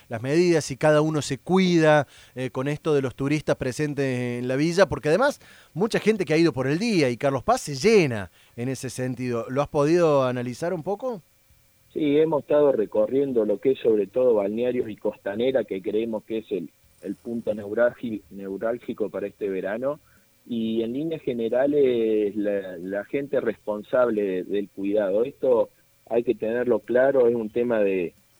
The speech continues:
Speaker 2: de responsabilidad individual, en donde si cada uno no nos cuidamos, eh,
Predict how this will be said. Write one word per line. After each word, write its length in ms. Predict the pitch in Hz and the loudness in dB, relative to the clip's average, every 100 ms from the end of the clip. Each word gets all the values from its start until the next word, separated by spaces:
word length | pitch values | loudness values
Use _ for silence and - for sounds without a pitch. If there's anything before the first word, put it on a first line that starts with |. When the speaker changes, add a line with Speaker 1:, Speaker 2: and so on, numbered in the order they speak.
| _ | _
Speaker 2:
de 140 | - 104 | -2 0
responsabilidad 840 | 107 - 107 107 104 104 104 123 | 0 0 -2 0 0 0 0 0
individual, 640 | 123 113 104 104 127 139 | 0 0 2 4 4 4
en 140 | 127 104 | 0 -2
donde 320 | 98 95 95 - | -6 -6 -8 -8
si 100 | 95 | -10
cada 280 | - 123 | 0 2
uno 280 | 113 123 120 | 2 0 -2
no 140 | 110 117 | -2 -4
nos 140 | 107 | -6
cuidamos, 640 | - 101 113 127 139 139 - _ _ _ _ - | -4 0 0 2 0 -2 -6 _ _ _ _ -10
eh, 480 | 101 92 92 90 | -6 -4 -4 -4